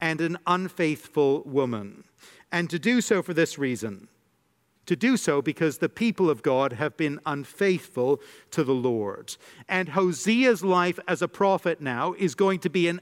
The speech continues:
acted out parable of the Lord's response to his unfaithful people. Hosea is to go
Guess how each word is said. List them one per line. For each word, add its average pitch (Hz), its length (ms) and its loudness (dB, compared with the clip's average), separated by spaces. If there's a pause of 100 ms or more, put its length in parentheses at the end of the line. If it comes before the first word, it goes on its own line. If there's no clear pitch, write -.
(140)
acted 196 640 0
out 175 260 0 (340)
parable 170 840 0 (180)
of 160 220 2
the 170 120 4
Lord's 190 520 4
response 151 640 -4
to 165 100 -2
his 147 160 -2
unfaithful 131 800 -4 (220)
people. - 640 -10 (320)
Hosea 196 500 4
is 220 200 -2
to 208 120 -2
go 160 320 2